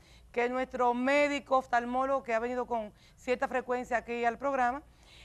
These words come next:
eh, hablarnos de glaucoma. Y quedamos en que quisiéramos ver algunas imágenes de cómo esa presión de ese líquido que va, que no puede drenarse y que se queda como estancado, va provocando este problema llamado glaucoma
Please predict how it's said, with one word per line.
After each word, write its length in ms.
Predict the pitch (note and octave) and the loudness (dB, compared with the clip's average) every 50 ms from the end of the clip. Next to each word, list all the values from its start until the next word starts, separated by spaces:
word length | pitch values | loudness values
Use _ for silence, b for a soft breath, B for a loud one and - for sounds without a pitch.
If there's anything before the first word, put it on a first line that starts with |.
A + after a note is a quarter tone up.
| b b b | b b b
eh, 160 | C4 C4 C4 | 2 4 8
hablarnos 580 | C#4 C#4+ C#4+ C4+ C#4+ D4 D#4+ D#4+ E4 D#4+ C4 - | 8 8 8 8 6 4 4 4 2 -2 -2 0
de 120 | C#4+ C#4 | 0 0
glaucoma. 800 | C4+ C4+ C4 B3 A#3+ A3 - - - G3+ G3+ G3 F#3 F3+ F#3 F#3+ - _ - | 2 2 2 2 2 0 -6 -6 -2 0 0 0 0 -2 -6 -10 -12 _ -14
Y 80 | G#3+ | -6
quedamos 400 | - B3+ A#3 C4 D4+ D#4+ E4+ D#4+ | -2 0 2 2 4 4 2 0
en 40 | D4+ | -2
que 120 | - B3 | -4 -8
quisiéramos 400 | - B3 G3 C4+ C#4 D4+ D#4 D4 C4+ | -10 -6 -2 0 0 0 0 0 0
ver 140 | D4+ D4 C#4+ | 0 0 0
algunas 280 | C#4 C4 B3+ C#4+ C#4+ | -2 -4 -4 -4 -4
imágenes 480 | D4 C#4+ C4 A#3+ A3+ A3 A#3 C4+ C4+ - b b b b b b b b b | -4 -2 -2 -2 -2 -2 -4 -8 -10 -12 b b b b b b b b b
de 240 | C#4+ D4 D4+ D4 | 2 2 2 2
cómo 500 | - D4+ F4 F#4 F4+ F#4 F#4 F#4 F4+ - - - - - | 0 0 0 2 2 4 4 2 2 0 -4 -6 -2 0
esa 340 | D4+ D#4 - - D#4+ D#4 | 0 2 2 2 0 2
presión 720 | D4+ D4 C4 G3+ - - - B3 A#3+ A3 G3 F#3+ A3+ C#4+ - - b b b b b b b b | 2 0 -2 -2 -4 -10 -8 -6 -4 -4 -4 -4 -6 -10 -14 -20 b b b b b b b b
de 160 | F3+ A#3+ C4 | -2 0 0
ese 280 | C4+ - - D4 C#4 | 0 2 4 4 4
líquido 520 | C#4 C#4+ D4 C#4 - - A3+ B3 C4 D4+ - | 4 2 0 -2 -2 -4 -6 -6 -6 -6 -4
que 120 | A3+ A3 | -6 -4
va, 200 | G3 G#3+ A3 - - | 0 0 -2 -2 -2
que 120 | A#3+ A3 | -4 -4
no 140 | A3+ B3 G#3+ | -4 -4 -4
puede 280 | - C4+ C4 C4 C4 | 0 0 0 2 2
drenarse 640 | B3+ A#3+ A#3 A3+ B3+ C4+ C4 A#3+ A3 G#3 A3+ B3+ A#3+ | 0 0 -2 0 0 2 2 2 0 0 -2 -4 -4
y 60 | F#3+ | -4
que 120 | - G#3+ | -6 -8
se 140 | F#3+ G3 G3+ | -8 -10 -8
queda 240 | - A3+ A3+ B3+ B3 | -6 -4 -4 -2 -2
como 300 | B3 B3+ B3 B3 B3 - b b b b b | -2 -2 -4 -4 -4 -6 b b b b b
estancado, 720 | A3+ C4 C4 - C#4+ D4 C#4 - B3+ A3+ A3 G#3+ A#3 - b b b b b b - | -4 -2 -2 -2 -2 -2 -2 0 0 0 0 0 -4 -8 b b b b b b 4
va 140 | A3 B3+ B3+ | 6 6 6
provocando 600 | C#4 D4 C#4+ C#4+ C#4+ C4+ - C4 B3 B3 A#3+ A3+ A#3 | 6 6 4 4 4 2 0 2 0 0 0 -4 -8
este 200 | - - C4 B3 | -6 -4 -4 -4
problema 500 | - B3+ B3 G#3 A3+ A3+ A#3 B3 C4 B3 | -2 -2 -2 -2 -2 -4 -4 -4 -4 -6
llamado 380 | A#3 G#3 G#3 G#3 G#3+ A3 B3 | -6 -6 -4 -4 -6 -6 -8
glaucoma 640 | - G3+ A3+ A3+ A3 G#3+ - C4+ C4+ A#3+ G3+ F#3+ | -6 -4 -2 -2 -2 -2 -2 0 0 0 -2 -4